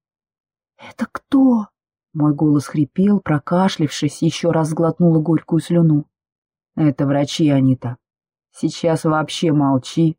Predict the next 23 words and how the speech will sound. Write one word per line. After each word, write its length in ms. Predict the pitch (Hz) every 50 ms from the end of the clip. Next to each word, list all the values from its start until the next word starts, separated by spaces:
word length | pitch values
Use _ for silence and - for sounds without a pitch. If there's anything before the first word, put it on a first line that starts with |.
| _ _ _ _
и 100 | 170 175
соглашайся 920 | - - 160 139 151 147 143 135 - - - 151 156 160 156 151 - 139
со 220 | 127 - - 131 127
всеми 400 | - - - 151 147 147 151 147
моими 400 | 143 143 139 143 143 143 143 143
словами. 720 | - - 147 147 143 139 139 139 135 135 131 131 127 - _ _ _ _ _
Поняла?" 480 | - 151 143 147 143 143 143 151 156 165 - _ _ _ _ _ _ _ _ _ _ _ _ _ _ _ _ _ _ _ _ _
"Да", 320 | - 220 262 247 240 233 - _ _ _ _ _ _ _ _ _ _ _ _ -
я 200 | 170 156 151 139
согласно 520 | - - 143 131 151 151 139 - - 147
кивнула 380 | - - 143 147 147 139 143 -
головой. 520 | - 143 139 143 143 139 139 135 139 - _ _ _ _ _ _ _ _ _ _ _ _ _ _ _ _
"Они 260 | - 247 233 240 233
что, 600 | - - - - _ _ _ _ 262 240 226 220 - _ _ _ _ _
уколы 440 | - 240 220 - - 311 320 302 269
ставить 400 | - - 269 247 214 214 196 190
будут?" 400 | 190 202 196 - 190 - - - _ _ _ _ _ _ _ _ _ _ _ _ _ _ _ _ _ _ -
"Нет, 320 | 160 160 156 147 135 123
солнышко, 640 | - - 127 127 131 131 123 - - - 131 131 - _ _ _ _
они 260 | - 143 156 156 151 143
будут 320 | 143 147 135 147 131 -
искать 400 | 143 - - - 151 143 - -
укушенных. 760 | 139 131 - 139 135 127 - - 131 135 131 139 131 - -